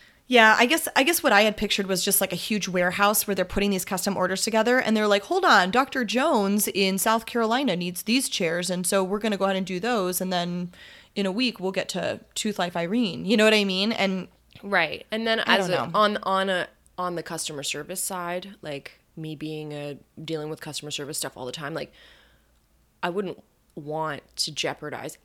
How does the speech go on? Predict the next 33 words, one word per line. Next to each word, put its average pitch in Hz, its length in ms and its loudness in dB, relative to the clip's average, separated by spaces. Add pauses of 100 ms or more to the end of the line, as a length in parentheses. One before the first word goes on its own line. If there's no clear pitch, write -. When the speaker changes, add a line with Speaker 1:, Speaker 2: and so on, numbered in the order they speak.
Speaker 2:
everybody 170 600 -2
else's 139 360 -10
orders. - 640 -6 (260)
Speaker 1:
That's 220 200 -2
true. 185 340 -6
I 220 100 4
get - 200 -8
that. - 260 -4 (260)
Speaker 2:
You 202 140 -4
know 196 80 2
what 185 100 2
I 170 60 2
mean? 165 360 -4 (380)
Like, 190 200 -2
I 180 60 8
Speaker 1:
You're - 100 6
Speaker 2:
don't - 60 2
think - 160 4
Speaker 1:
such - 120 2
Speaker 2:
that 392 60 6
Speaker 1:
a, 370 40 6
Speaker 2:
would 302 80 2
be 147 80 -8
Speaker 1:
you're 277 180 0
Speaker 2:
fair. 440 320 6
Speaker 1:
so 381 60 4
mature 208 540 4
in, 202 220 2
like, 190 220 2
under, 202 160 4
in 220 220 4
understanding 190 800 2
the, 180 180 0